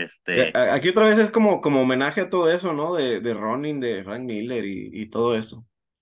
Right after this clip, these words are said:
Speaker 2: Sí, sí, sí. De hecho, al fin, aquí creo que al final viene todo esto de las, este
Speaker 1: Como dedicado, ¿no? A, o
Speaker 2: Dedicado.
Speaker 1: agradecimientos a,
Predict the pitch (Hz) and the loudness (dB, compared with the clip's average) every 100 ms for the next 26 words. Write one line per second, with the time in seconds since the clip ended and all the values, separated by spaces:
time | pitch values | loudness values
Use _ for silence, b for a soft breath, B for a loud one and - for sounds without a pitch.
0 | _ - 135 151 147 160 214 B - 131 | _ 0 0 0 -2 -4 -8 B -4 0
1 | 240 180 135 127 120 156 160 165 165 - | 0 0 -2 0 0 0 0 -2 -4 -4
2 | 190 214 185 131 131 151 143 143 151 143 | -2 -2 -2 -2 -2 -2 -4 -6 -6 -8
3 | 120 131 135 127 - 143 131 110 98 87 | -6 -6 -4 -6 -6 -6 -4 -4 -4 -6
4 | 98 - - 87 80 76 58 - _ _ | -12 -18 -12 -8 -8 -10 -12 -20 _ _
5 | _ _ - 120 123 127 123 143 147 127 | _ _ -8 -2 2 4 2 0 0 0
6 | 139 165 123 113 117 - 120 120 120 135 | 0 -2 0 0 0 0 0 2 2 2
7 | 139 127 131 135 151 147 151 139 117 107 | 0 0 -2 -2 -2 -4 -6 -4 -4 -6
8 | 95 | -8